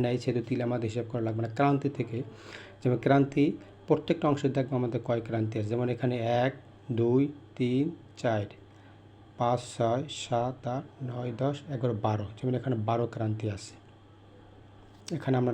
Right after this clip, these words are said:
লিখলাম এই যে বারো ক্রান্তি। And ক্রান্তি থেকে আমরা করায় চলে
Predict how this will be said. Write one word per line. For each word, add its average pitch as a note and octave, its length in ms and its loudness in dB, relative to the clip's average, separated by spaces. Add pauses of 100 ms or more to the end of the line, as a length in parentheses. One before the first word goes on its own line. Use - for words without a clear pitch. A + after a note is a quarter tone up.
লিখলাম B2+ 320 -2
এই A2+ 100 -2
যে A2+ 40 -2 (100)
বারো A2 180 0 (100)
ক্রান্তি। G#2+ 380 -8 (2000)
And A2+ 100 -4 (120)
ক্রান্তি E3 340 4 (100)
থেকে C#3 240 2 (220)
আমরা C3+ 160 2 (120)
করায় C3+ 320 2
চলে A#2 180 0